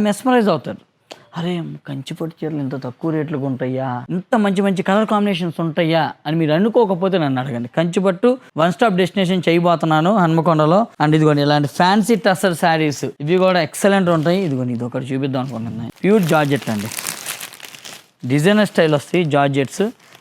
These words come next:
ఇలాంటి ప్రతిదీ ఎక్స్క్లూజివ్ కలెక్షన్స్ మొత్తం కూడా మీ అందరికీ already తెలిసిందే. మిస్ అమ్మ అంటేనే ఎక్స్క్లూజివ్, ఎక్స్క్లూజివ్ అంటే మిస్ అమ్మ, యూనిక్ అంటే మిస్ అమ్మ, ట్రెడిషనల్ అంటే మిస్ అమ్మ, స్టైలిష్ అంటే మిస్ అమ్మ.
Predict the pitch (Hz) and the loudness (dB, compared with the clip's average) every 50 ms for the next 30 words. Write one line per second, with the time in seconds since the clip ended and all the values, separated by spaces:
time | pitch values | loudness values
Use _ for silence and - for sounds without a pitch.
0 | _ - 175 208 226 240 240 220 254 208 - 214 214 - - - 294 285 277 226 | _ -2 0 2 2 2 2 0 0 0 0 0 0 0 -2 0 2 2 4 4
1 | 254 226 165 170 185 - - - - - 247 254 277 277 233 277 277 196 - 233 | 4 2 2 2 0 -2 -2 -8 -8 -2 2 4 4 4 4 4 4 4 2 2
2 | 220 214 - 233 220 196 175 185 190 190 180 - 233 226 214 214 196 185 180 175 | 2 2 2 2 2 2 2 2 2 2 2 2 2 4 4 4 4 2 2 2
3 | 156 156 180 202 247 254 247 240 202 196 208 226 226 226 196 - 208 208 208 196 | 2 2 2 2 2 2 2 4 4 4 4 2 2 0 0 0 0 0 2 2
4 | 233 226 220 214 226 233 226 - - - - _ _ - 170 170 - - 240 220 | 0 2 2 2 2 2 0 -4 -12 -20 -20 _ _ -4 -4 -2 0 2 2 2
5 | 220 220 220 214 214 202 214 214 214 202 - - - - 220 208 214 202 180 196 | 4 4 2 2 2 2 2 2 0 0 -2 -4 -6 -2 0 0 2 2 2 2
6 | 214 214 214 220 226 185 165 - - - - 196 190 185 180 190 190 180 175 180 | 2 2 0 0 -2 -4 -6 -6 -8 -8 -4 -2 -2 0 -2 -2 -2 -2 -2 -2
7 | 175 180 165 - - 202 190 190 190 185 180 175 175 185 196 208 208 185 - 190 | -2 -4 -4 -4 -4 -4 -2 0 0 0 2 2 0 2 2 0 0 0 0 -2
8 | 180 180 180 170 175 170 - - 208 190 196 196 202 196 185 - _ - 214 220 | 0 0 -2 -2 -4 -6 -4 -4 -4 -2 0 2 0 0 0 -2 _ -2 0 2
9 | 226 254 - - 247 226 226 220 208 208 202 202 202 190 - 226 220 214 214 208 | 2 2 0 0 0 0 2 2 2 2 0 0 -2 -2 0 0 2 2 2 2
10 | - - - 233 254 269 277 262 208 262 247 220 233 214 208 196 - - 208 185 | 0 0 0 2 4 4 4 4 2 2 2 2 2 0 0 -2 -2 0 0 0
11 | 180 | 2